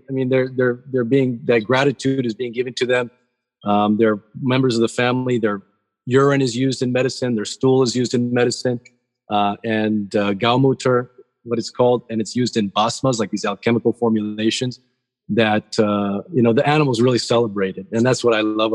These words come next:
love about it. It's kind of from an ethical standpoint, I, I, I made the decision, hey, you know, at this point in time, it's not necessarily about, you know, any different food.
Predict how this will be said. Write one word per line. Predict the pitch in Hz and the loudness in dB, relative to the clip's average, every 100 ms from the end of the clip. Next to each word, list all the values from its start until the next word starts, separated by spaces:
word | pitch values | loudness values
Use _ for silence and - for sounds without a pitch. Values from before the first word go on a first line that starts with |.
| 113 _ - | -2 _ -2
love | 117 | 0
about | 110 101 95 | 2 0 0
it. | |
It's | 101 - | -2 -4
kind | - 147 | 0 0
of | |
from | 127 131 | 0 -2
an | 123 | 0
ethical | 127 117 117 | -4 -4 -6
standpoint, | - 117 117 127 117 | -2 -2 -2 -2 0
I, | 107 _ - | -2 _ -10
I, | 107 - | -6 -2
I | 110 - | -2 -2
made | 127 123 | 0 2
the | 110 | 2
decision, | 110 131 120 131 - _ _ _ _ - | 2 2 2 0 -2 _ _ _ _ 0
hey, | 147 143 - | 2 2 -2
you | 123 | -6
know, | 120 | -4
at | 120 | -4
this | 139 135 | -4 -6
point | - 143 | -2 -2
in | 127 | -2
time, | - 127 127 | -2 -2 -4
it's | - | -4
not | 127 123 | -2 -2
necessarily | 123 117 - - 123 120 | -4 -8 -6 -2 0 2
about, | 107 110 110 - - - _ _ - | 2 2 0 -2 -12 -20 _ _ -2
you | |
know, | 120 | 0
any | 127 170 160 - _ - | 2 4 2 -2 _ 0
different | 151 - 123 | 0 0 -4
food. | - 151 165 | 0 4 4